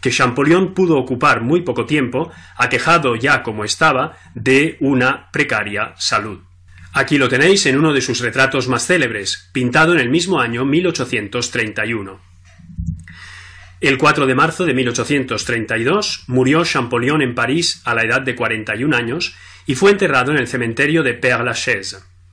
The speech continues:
En la fotografía de la derecha podéis ver su tumba. Entre mil ochocientos treinta y dos y mil ochocientos cuarenta y cuatro, Hipólito Rossellini publicó los resultados de la expedición franco-toscana a Egipto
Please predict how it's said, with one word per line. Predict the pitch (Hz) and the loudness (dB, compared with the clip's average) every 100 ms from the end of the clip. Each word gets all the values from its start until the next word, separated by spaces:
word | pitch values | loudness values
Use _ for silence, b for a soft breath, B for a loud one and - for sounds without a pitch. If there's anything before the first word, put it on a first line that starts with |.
| B B - | B B -6
En | 120 | -4
la | 113 | -2
fotografía | 113 120 113 156 123 | 0 0 0 0 0
de | |
la | 113 | 0
derecha | 123 160 165 202 | 0 0 0 -2
podéis | 139 123 117 | 0 -2 -2
ver | 107 | -4
su | 101 120 | -4 -4
tumba. | 123 107 95 - - - - B B B B | -4 -6 -8 -16 -20 -20 -20 B B B B
Entre | 127 131 139 | -2 0 4
mil | 160 | 4
ochocientos | 160 135 160 170 151 | 4 2 0 0 -2
treinta | 147 123 120 | -2 -2 -2
y | 120 | 0
dos | 156 202 | 0 0
y | 135 | 0
mil | 127 | -2
ochocientos | 127 123 156 151 123 - | -2 -2 -2 0 -2 -2
cuarenta | 113 113 110 | -2 -2 -4
y | 104 | -4
cuatro, | - 143 127 180 B B B | 0 0 -2 -6 B B B
Hipólito | 135 131 202 185 151 | -2 0 2 2 2
Rossellini | 135 127 131 123 180 156 185 | 0 0 0 2 2 2 0
publicó | 185 131 117 120 160 190 196 | -2 -2 -2 0 2 2 0
los | 139 131 | -4 -2
resultados | 131 127 123 147 175 180 | -2 -2 -2 0 0 0
de | 156 | 0
la | 120 | -2
expedición | - 123 113 - 156 175 | -2 -4 -4 -2 0 -2
franco-toscana | - 170 170 135 113 - 131 135 143 - | -2 -2 -2 -4 -6 -4 -2 0 -2 -4
a | 123 | -4
Egipto | 110 - 170 - 165 - | -2 -2 -4 -4 -8 -8